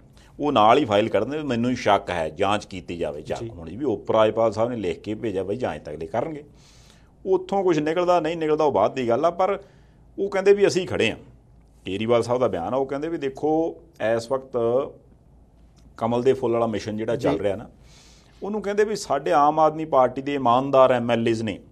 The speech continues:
Speaker 1: ਬ੍ਰੇਕ ਲਾਈ, ਉਹ ਝੁਕੇ ਨਹੀਂ, ਭਾਵੇਂ ਵੀਹ ਵੀਹ ਕਰੋੜ ਰੇਟ ਲੱਗ ਗਿਆ।
Speaker 2: ਹੂੰ, ਹੂੰ।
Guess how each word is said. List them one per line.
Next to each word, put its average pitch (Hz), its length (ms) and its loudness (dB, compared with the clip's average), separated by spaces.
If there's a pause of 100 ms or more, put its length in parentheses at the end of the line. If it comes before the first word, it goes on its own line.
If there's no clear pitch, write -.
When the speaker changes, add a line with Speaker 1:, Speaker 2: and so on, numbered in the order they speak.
(180)
Speaker 1:
ਬ੍ਰੇਕ 98 360 2
ਲਾਈ, 104 380 0
ਉਹ 160 260 -6 (200)
ਝੁਕੇ - 340 0
ਨਹੀਂ, 123 160 -4
ਭਾਵੇਂ 175 260 -6
ਵੀਹ 123 160 -6
ਵੀਹ 170 120 -12
ਕਰੋੜ 127 260 -2
ਰੇਟ 107 200 -2
ਲੱਗ 98 160 2
ਗਿਆ। 87 180 -8 (200)
Speaker 2:
ਹੂੰ, 135 160 -12
ਹੂੰ। 131 80 -16